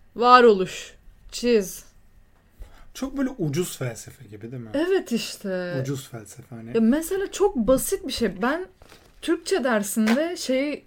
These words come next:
Speaker 1: gördüğümü hatırlıyorum mesela. Ee,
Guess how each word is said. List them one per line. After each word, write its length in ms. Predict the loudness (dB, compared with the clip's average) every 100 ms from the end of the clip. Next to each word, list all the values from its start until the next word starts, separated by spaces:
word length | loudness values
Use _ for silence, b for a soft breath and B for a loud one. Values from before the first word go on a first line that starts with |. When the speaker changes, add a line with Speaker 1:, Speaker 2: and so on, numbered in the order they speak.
| _ -4
Speaker 1:
gördüğümü 460 | 6 6 6 4 2
hatırlıyorum 580 | 0 0 4 4 2 -4
mesela. 500 | -12 -10 -10 -10 -14 b b b b b b _ -10
Ee, 340 | -8 -6 -8